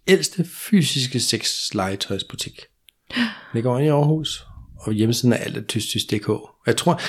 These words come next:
jeg synes, jeg bemærkede, at hun bare siger på videoen, at, øh, fra, øh, hun er fra Tys Tys.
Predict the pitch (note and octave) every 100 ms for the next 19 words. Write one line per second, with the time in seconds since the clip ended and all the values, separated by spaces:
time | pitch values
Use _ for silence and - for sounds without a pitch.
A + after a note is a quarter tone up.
0 | - B2+ - E3+ E3 B2+ C3 A2+ C3+ D#3
1 | A#2+ A#2+ B2+ B2 - C#3+ B2 B2 C#3 C3+
2 | B2+ A2+ A2 - - - - G2+ G2 -
3 | - - A2+ A2 A2 G#2 - B2+ - C#3
4 | - -